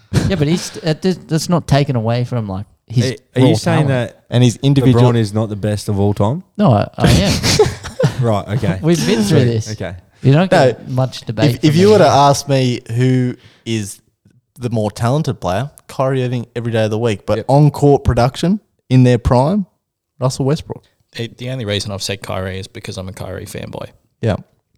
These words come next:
Speaker 4: On stats and what he's done, Westbrook. But
Speaker 3: Yeah.
Speaker 4: Kyrie, 'cause he's mad.
Speaker 1: Yeah,
Speaker 3: Yeah.
Speaker 1: from face value, it makes sense.
Speaker 3: Yeah.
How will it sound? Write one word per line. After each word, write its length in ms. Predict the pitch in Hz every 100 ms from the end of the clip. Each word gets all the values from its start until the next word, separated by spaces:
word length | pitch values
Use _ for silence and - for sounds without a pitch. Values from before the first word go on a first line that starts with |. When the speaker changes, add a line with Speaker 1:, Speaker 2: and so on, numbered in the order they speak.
| _ _ _ _
Speaker 4:
On 220 | 131 107
stats 500 | 98 - 107 117 - -
and 260 | 107 101 101
what 300 | 107 107 _ _ -
he's 140 | 104
done, 340 | 104 127 185 - _ _ _ 123 _ -
Westbrook. 440 | 127 - - - -
But 100 | -
Speaker 3:
Yeah. 100 | - - _ _
Speaker 4:
Kyrie, 400 | - 98 92 110 -
'cause 140 | 101
he's 140 | 107 117
mad. 240 | 123 - _ _ _ _
Speaker 1:
Yeah, 120 | 151
Speaker 3:
Yeah. 80 | 170
Speaker 1:
from 200 | - 165
face 240 | - 196 160
value, 340 | 113 113 110
it 80 | 95
makes 240 | 101 101 -
sense. 320 | 104 - - _ _ _ _ 113
Speaker 3:
Yeah. 180 | 101